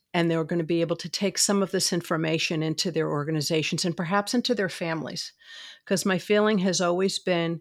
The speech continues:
change happens one person at a time, one heart at a time.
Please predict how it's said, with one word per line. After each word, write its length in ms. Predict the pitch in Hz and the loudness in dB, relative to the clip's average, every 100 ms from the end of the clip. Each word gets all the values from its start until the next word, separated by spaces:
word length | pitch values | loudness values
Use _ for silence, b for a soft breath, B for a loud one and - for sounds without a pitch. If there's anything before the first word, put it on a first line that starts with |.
| _ | _
change 380 | - 185 185 - | -2 0 2 0
happens 640 | 180 165 - 160 156 - _ - | 0 0 -2 -4 -4 -6 _ -10
one 200 | 156 156 | -6 -4
person 340 | 170 160 - | -2 -2 -2
at 100 | 170 | -2
a 60 | 170 | -2
time, 440 | - 185 175 175 - - | -2 -2 -2 -4 -10 -10
one 200 | 156 156 | -4 -4
heart 300 | 139 151 143 | -4 -4 -4
at 100 | 143 | -6
a 60 | 147 | -10
time. 400 | - 151 - | -10 -10 -12